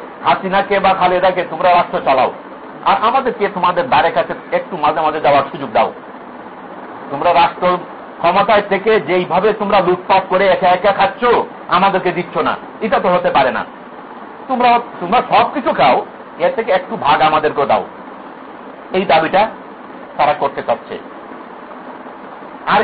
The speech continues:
এরা এদেশের মানুষের ইসলামিক সেন্টিমেন্টটাকে কাজে লাগিয়ে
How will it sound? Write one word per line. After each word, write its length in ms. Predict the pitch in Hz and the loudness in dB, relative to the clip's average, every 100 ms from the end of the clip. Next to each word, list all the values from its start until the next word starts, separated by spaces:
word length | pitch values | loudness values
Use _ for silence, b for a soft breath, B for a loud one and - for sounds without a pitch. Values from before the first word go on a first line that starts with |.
| - | 4
এরা 220 | 226 180 180 - - - - - - | 4 4 2 -2 -14 -18 -18 -8 -2
এদেশের 440 | 196 240 240 233 | 2 2 2 0
মানুষের 520 | 151 156 240 226 220 196 - | 0 0 0 2 0 0 -6
ইসলামিক 520 | 180 - 214 208 208 - | -10 -2 0 0 -4 0
সেন্টিমেন্টটাকে 840 | 196 190 190 185 240 233 226 220 | 0 0 -2 -2 -2 0 0 2
কাজে 340 | 190 170 180 185 | 2 2 4 4
লাগিয়ে 380 | 160 143 135 | 2 2 -2